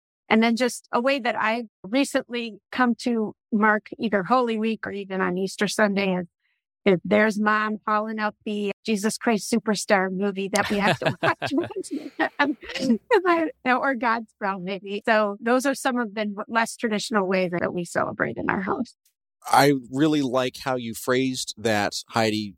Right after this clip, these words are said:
Speaker 2: And what I want to stress both to you and to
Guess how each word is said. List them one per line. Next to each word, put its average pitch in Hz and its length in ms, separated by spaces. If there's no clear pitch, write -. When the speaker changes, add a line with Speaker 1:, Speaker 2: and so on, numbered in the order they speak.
Speaker 2:
And 113 280
what 123 200
I 123 100
want 120 320
to 123 100
stress - 420
both 120 320
to 117 100
you 135 400
and 120 280
to 110 300